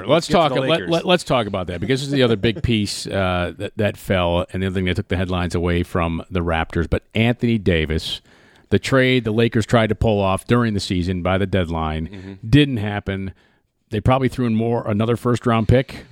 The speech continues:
Speaker 1: maybe two more first-round
Speaker 2: Sounds
Speaker 1: picks to
Speaker 2: like
Speaker 1: make
Speaker 2: they
Speaker 1: this
Speaker 2: went,
Speaker 1: happen.
Speaker 2: it sounds like they went with an extra first to keep Kuzma.
Speaker 1: Okay.
Speaker 2: Which I like that.
Speaker 1: Yeah, Kuzma's a good player.
Speaker 2: Yeah,
Speaker 1: I
Speaker 2: I
Speaker 1: like
Speaker 2: like
Speaker 1: it.
Speaker 2: that.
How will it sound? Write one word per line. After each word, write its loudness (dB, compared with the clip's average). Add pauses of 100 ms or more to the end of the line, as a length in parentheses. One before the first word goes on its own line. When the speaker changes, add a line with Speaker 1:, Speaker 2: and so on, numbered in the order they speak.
(120)
Speaker 1:
maybe 2
two 2
more 4
first-round 2
Speaker 2:
Sounds 2
Speaker 1:
picks -14
to 0
Speaker 2:
like 2
Speaker 1:
make 2
Speaker 2:
they 0
Speaker 1:
this 2
Speaker 2:
went, 2
Speaker 1:
happen. 0
Speaker 2:
it -10
sounds 0
like 2
they 2
went -2
with 0
an -2
extra -4
first 0
to -8
keep -10
Kuzma. -12 (560)
Speaker 1:
Okay. 0
Speaker 2:
Which -2
I -2
like -8
that. -18 (320)
Speaker 1:
Yeah, -6 (180)
Kuzma's -2
a -4
good 0
player. -2
Speaker 2:
Yeah, -6 (140)
Speaker 1:
I -2
Speaker 2:
I 0
Speaker 1:
like 2
Speaker 2:
like 0
Speaker 1:
it. -8
Speaker 2:
that. -8